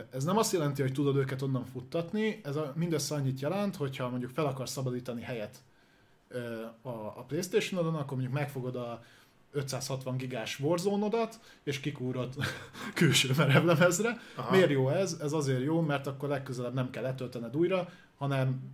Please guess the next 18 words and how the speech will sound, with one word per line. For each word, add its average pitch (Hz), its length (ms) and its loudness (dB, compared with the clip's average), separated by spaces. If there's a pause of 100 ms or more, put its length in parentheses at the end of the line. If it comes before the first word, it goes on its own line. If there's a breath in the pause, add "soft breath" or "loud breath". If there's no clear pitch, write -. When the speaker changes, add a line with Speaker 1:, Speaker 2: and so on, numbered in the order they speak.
(140)
Speaker 1:
vissza 139 420 0
tudod 131 280 -4
olvastatni, 131 680 -2
vagyis 131 160 0
hát 131 100 -4
vissza 135 220 -2
tudod 127 200 -2
másoltatni 131 680 -2
a 127 60 -4
külső 131 320 -4
merevlemezről, 156 800 0 (140 loud breath)
ez 127 120 -6
valamennyivel 127 520 0
gyorsabb. 107 560 -8 (380 loud breath)
Ugye 127 140 -2
nem 135 120 -2
mindenkinek 113 560 -6
van 104 260 -8